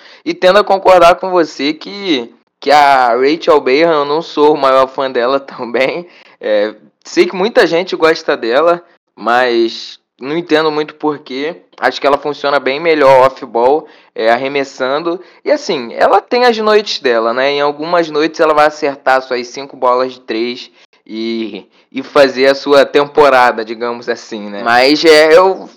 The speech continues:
de verdade quero ver se outras equipes de repente vão tentar explorar,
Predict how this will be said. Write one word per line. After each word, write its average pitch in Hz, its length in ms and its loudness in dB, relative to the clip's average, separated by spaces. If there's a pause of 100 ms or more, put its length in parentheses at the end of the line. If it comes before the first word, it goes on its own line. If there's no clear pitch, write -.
(400)
de 165 100 -10
verdade 180 460 4
quero 160 240 0
ver 156 140 -2
se 156 120 -6
outras 151 320 -2
equipes 143 320 -8
de 139 100 -2
repente 135 360 -4
vão 131 120 -8
tentar 131 300 -4
explorar, 127 840 0